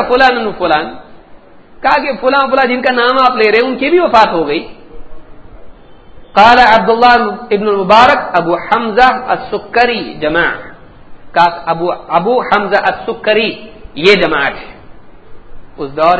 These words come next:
کی ایک اہل علم میں سے ایک بڑی شخصیت کا، ٹھیک ہے، ان کی وفات ہو گئی نا، تو اس دور میں ابو حمزہ السکری یہ جماعت ہے۔ تو معلوم ہوا ایک شخص بھی جماعت ہو سکتا ہے۔ جماعت سے مراد کون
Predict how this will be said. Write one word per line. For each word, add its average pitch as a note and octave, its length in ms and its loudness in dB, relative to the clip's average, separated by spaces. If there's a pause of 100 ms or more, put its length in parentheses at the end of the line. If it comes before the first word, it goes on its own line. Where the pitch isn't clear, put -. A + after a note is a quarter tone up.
کی - 80 -8
ایک F#3 400 -4 (840)
اہل F3 180 0
علم G3+ 300 -2
میں F#3 160 -2
سے F3+ 60 -6
ایک D#3 140 -6
بڑی G3 160 -2
شخصیت D#3+ 480 -6 (400)
کا، A3 540 4 (100)
ٹھیک F#3 280 -2
ہے، D#3+ 100 -2
ان F3+ 160 -6
کی G3 120 -8
وفات G3+ 340 2
ہو A3+ 100 0
گئی A#3+ 120 0
نا، C4 140 0 (400)
تو - 60 -10
اس - 220 -10
دور G3 420 2
میں G3+ 220 0 (100)
ابو F#3 220 -4
حمزہ G#3+ 380 0
السکری A3 640 -2
یہ A3 160 -4
جماعت F#3+ 460 0
ہے۔ - 200 -16 (1400)
تو E3+ 80 -8
معلوم G#3 300 -8
ہوا F#3+ 140 -2 (160)
ایک C4+ 240 0 (140)
شخص A3+ 200 -6
بھی G#3+ 220 -2
جماعت B3+ 380 2
ہو D#3+ 80 -6
سکتا - 340 -16
ہے۔ - 140 -18 (1500)
جماعت G3+ 440 -2
سے A3 80 -6
مراد A3 380 0
کون B3 240 4